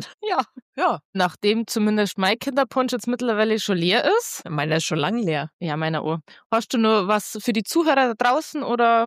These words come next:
Speaker 2: Mm, du meinst was mit Tiefgang?
Speaker 1: Mit Tiefgang oder mit Höhenflug, oder?
Speaker 2: Warte mal, muss ich mal nachlesen, ob ich noch was hab.
Speaker 1: Mm, ich hab noch was.
Speaker 2: Ja, prima.
Speaker 1: Magst du vielleicht kurz fragen?
Speaker 2: Wie war denn dein Ding? Marianne, hast du für unsere Zuhörer noch einen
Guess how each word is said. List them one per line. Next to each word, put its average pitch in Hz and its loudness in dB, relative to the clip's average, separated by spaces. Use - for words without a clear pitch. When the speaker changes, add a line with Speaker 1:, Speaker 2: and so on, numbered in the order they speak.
Speaker 2:
Mm, 185 -2
du 196 -2
meinst 196 0
was - -2
mit 196 -4
Tiefgang? 311 0
Speaker 1:
Mit 143 -10
Tiefgang 262 0
oder 196 2
mit 156 -2
Höhenflug, 277 0
oder? 156 2
Speaker 2:
Warte 180 -6
mal, 170 -4
muss 185 -4
ich 202 -4
mal 180 -2
nachlesen, 165 -2
ob 151 -4
ich 156 -6
noch 151 -6
was - -6
hab. 185 -2
Speaker 1:
Mm, 285 2
ich 226 2
hab 214 2
noch 175 2
was. 147 -2
Speaker 2:
Ja, 208 -4
prima. 202 -4
Speaker 1:
Magst - -6
du 226 0
vielleicht 185 -2
kurz - -8
fragen? 196 0
Speaker 2:
Wie 185 -8
war 160 -6
denn 160 -10
dein 175 -10
Ding? 170 -14
Marianne, 262 0
hast 277 -2
du 339 4
für - 2
unsere 262 2
Zuhörer 254 2
noch 214 0
einen 196 0